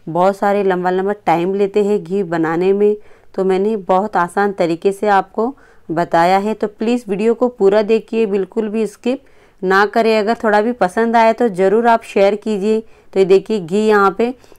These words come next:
निकलने लगा है, आपको नज़र आ रहा होगा घी यहाँ पे साइड से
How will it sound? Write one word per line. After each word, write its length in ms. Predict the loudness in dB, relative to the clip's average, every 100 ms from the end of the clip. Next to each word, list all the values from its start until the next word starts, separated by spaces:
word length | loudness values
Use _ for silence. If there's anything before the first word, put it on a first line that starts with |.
| -2
निकलने 400 | 0 2 4 4
लगा 240 | 4 2
है, 80 | 2
आपको 280 | 2 2 0
नज़र 320 | 0 2 2
आ 100 | 2 2
रहा 140 | 2
होगा 260 | 2 2 0
घी 180 | 0
यहाँ 320 | 2 2 2 0
पे 200 | -2 -2 -8 -20 _ -4
साइड 280 | 2 2 2
से 240 | 0 0